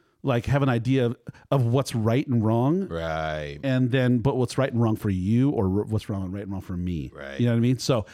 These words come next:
Speaker 1: it's tough. It's a tough deal. I get it. Like, everyone's got a different palate.
Speaker 2: Yeah.
Speaker 1: Everyone's got a different palate.
Speaker 2: Yeah.
Speaker 1: Everyone's got a different background.
Speaker 2: Yeah.
Speaker 1: Everyone's got a different perspective. And you know what? Somebody told me one time, <laughs>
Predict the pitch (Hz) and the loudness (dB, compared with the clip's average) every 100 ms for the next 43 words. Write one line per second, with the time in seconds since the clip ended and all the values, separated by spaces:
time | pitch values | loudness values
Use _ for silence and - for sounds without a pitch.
0 | - 160 139 - 127 95 127 - 123 139 | -6 -4 -4 -2 0 0 -4 -4 -2 -2
1 | 110 110 104 147 160 101 _ 117 117 147 | -2 -4 -4 -2 -2 -2 _ -2 0 0
2 | 156 170 151 151 135 151 98 - - 90 | 0 0 0 0 0 0 -2 -8 -14 -10
3 | 120 113 123 131 160 156 175 143 117 120 | -10 -6 0 2 2 0 0 2 2 2
4 | - - 110 127 127 135 131 127 107 107 | -2 -4 0 2 2 0 0 -2 0 0
5 | 107 107 101 104 120 123 117 123 120 104 | 0 0 0 0 0 0 -2 -2 -4 -6
6 | - 131 143 95 - - 147 151 151 143 | -6 -4 -4 -6 -10 -8 0 2 2 0
7 | 135 117 165 147 147 131 120 - 120 - | -4 0 2 2 2 2 2 2 0 -4
8 | - _ _ _ | -12 _ _ _